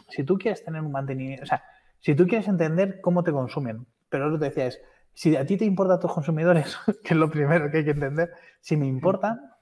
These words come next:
Speaker 1: porque yo le estoy dando un negocio y un servicio, por lo tanto, tengo que analizarlo, porque a lo mejor tengo que sentarme con, con el departamento X y decir, "Macho, me estás haciendo esto, esto que no puede ser". O sea, que, que no es que no pueda ser, es, "Oye,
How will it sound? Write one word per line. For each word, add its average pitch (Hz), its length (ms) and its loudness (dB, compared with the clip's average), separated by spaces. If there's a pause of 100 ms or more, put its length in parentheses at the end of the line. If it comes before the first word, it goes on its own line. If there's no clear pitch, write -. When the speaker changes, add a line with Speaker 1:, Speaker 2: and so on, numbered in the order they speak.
Speaker 1:
porque 127 240 -2
yo 143 80 -4
le 170 80 -2
estoy 170 200 -6
dando 170 200 -4
un 165 80 -4
negocio 160 340 -4
y 123 80 -4
un 160 80 -8
servicio, 170 520 -2 (460)
por 127 180 2
lo 117 120 0
tanto, 156 380 2
tengo 147 220 -2
que 180 80 4
analizarlo, 156 640 -2
porque 120 320 -4
a - 100 -8
lo 120 80 -4
mejor 143 200 -6
tengo 202 220 -2
que 160 100 -2
sentarme 139 440 -2
con, 131 580 -2 (280)
con 139 180 2
el 131 120 2
departamento 131 640 2
X 139 300 -2
y - 60 -8
decir, 127 200 -2
"Macho, 143 260 -4
me 120 100 -6
estás 139 260 0
haciendo 139 360 -4
esto, 143 160 -6
esto 151 220 0
que 147 80 2
no 147 80 -4
puede - 140 -6
ser". 170 160 0 (580)
O - 40 -20
sea, 120 420 2 (640)
que, 117 140 -2
que 143 120 2
no 160 120 4
es 165 80 2
que 185 80 2
no 170 60 4
pueda 135 140 2
ser, 220 160 2
es, 135 140 0
"Oye, 165 400 0